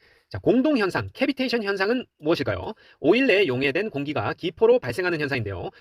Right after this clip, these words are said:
국부적인 압력 상승, 상승과 소음 진동이 발생한다. 자, 어, 물속에서 프로펠러가 막 돌 때 기포가 막 발생하죠. 어, 그런 현상이라고 보면 됩니다.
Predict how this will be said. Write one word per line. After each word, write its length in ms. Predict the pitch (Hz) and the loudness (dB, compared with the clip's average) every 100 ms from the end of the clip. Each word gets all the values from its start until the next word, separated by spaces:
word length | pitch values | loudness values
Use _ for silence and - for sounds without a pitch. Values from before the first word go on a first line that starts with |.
| _ | _
국부적인 540 | 170 165 226 208 254 240 | -8 -4 0 2 0 -2
압력 240 | 214 233 | -2 -2
상승, 320 | - 170 165 | -4 -8 -8
상승과 480 | - 175 175 120 135 | -10 -8 -2 0 -2
소음 320 | - 247 285 | 0 0 0
진동이 300 | 247 147 180 | -2 0 0
발생한다. 480 | 170 120 101 113 92 - _ _ - | 0 -2 -2 -2 -4 -10 _ _ -10
자, 240 | 104 139 _ _ _ | -8 -8 _ _ _
어, 120 | - 104 | -8 -2
물속에서 540 | 202 247 233 247 262 | 0 2 2 2 -2
프로펠러가 400 | - 285 233 208 | -4 -4 -2 -2
막 180 | 214 226 | -6 -4
돌 100 | 170 | -2
때 120 | 175 | -2
기포가 300 | 165 214 202 | -4 -4 -4
막 120 | 180 | -4
발생하죠. 380 | 135 156 143 180 | -6 -2 0 0
어, 160 | 139 117 | -2 0
그런 200 | 185 208 | 2 2
현상이라고 320 | 190 180 170 | -2 -2 -2
보면 220 | 120 127 | -2 -4
됩니다. 360 | - 117 98 | -4 -4 -2